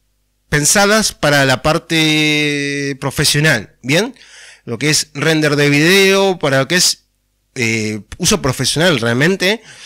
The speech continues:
eh, son las Cuadro. ¿Bien? Mm, por lo general, de hecho, ¿se puede hacer en máquinas profesionales con GeForce? Sí, se puede, pero lo ideal,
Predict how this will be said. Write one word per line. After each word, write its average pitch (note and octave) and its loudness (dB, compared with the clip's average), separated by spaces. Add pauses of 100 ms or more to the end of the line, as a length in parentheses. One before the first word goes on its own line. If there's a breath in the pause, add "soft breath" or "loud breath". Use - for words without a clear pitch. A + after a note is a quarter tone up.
(440 loud breath)
eh, B2 -6
son D#3+ 0
las D#3+ -2
Cuadro. - -10
¿Bien? A#3 0 (1500 loud breath)
Mm, C3 -8
por D3+ -4
lo D#3+ 0
general, F#3+ 2
de G3 2
hecho, G#3+ 0
¿se D#3+ 2
puede G#3+ 0
hacer F3 2
en C#3+ -4
máquinas E3+ -4
profesionales D#3+ -2
con A#2+ -4
GeForce? A3 -2
Sí, B3+ -2
se G#3 0
puede, G#3+ 2
pero D#3 -4
lo D#3+ 2
ideal, A3 2